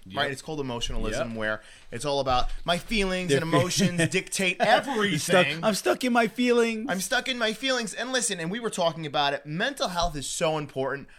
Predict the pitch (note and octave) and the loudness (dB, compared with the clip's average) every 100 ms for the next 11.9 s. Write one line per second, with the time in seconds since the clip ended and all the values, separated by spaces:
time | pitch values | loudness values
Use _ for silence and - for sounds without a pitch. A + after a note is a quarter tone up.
0 | - - D3 F3 F#3 A3 G#3+ F#3 E3+ E3 | -12 -8 -6 -6 -2 -2 -2 -4 -4 -4
1 | F#3 F3+ - - _ - A3 G#3 - _ | -2 -4 -6 -20 _ 0 2 4 0 _
2 | _ _ _ - D3+ D#3 C4+ D4 C4 B3 | _ _ _ -8 -2 2 2 2 2 2
3 | B3 F3 D#3+ A#3+ A3 G#3 G3 - A3+ B3 | 2 -2 -4 0 0 -2 -6 -6 0 2
4 | - A3+ - G3 F3+ E3+ F3 - G#3 G3 | 0 -2 -2 -2 0 -2 -4 -4 -2 0
5 | F#3+ F#3 F#3 F3 - E3+ F3+ E3 C3 A2 | 0 0 -2 -2 -2 -2 -2 -2 -4 -6
6 | - - C3 E3 F3+ F3 F3 E3+ D#3+ F3+ | -6 -2 2 6 6 6 6 6 6 6
7 | F#3+ G#2+ D2+ _ _ _ _ - - D#3 | 4 2 -8 _ _ _ _ -16 -8 -8
8 | F#3+ - B2 - B2+ C#3+ F3 F3+ F3 F3+ | -8 -10 -12 -10 -2 2 2 4 4 4
9 | D3+ - A#2 C3 B2 C#3+ F#2+ D#2+ - - | 2 0 2 4 4 0 -2 -10 -20 -20
10 | - - - E3 A#2+ - _ _ D#3+ D#3+ | -20 -20 -6 -2 -2 -6 _ _ -2 0
11 | D#3+ B2+ C3 D#3 C#3 - - - - | 2 2 2 2 0 -2 -10 -16 -14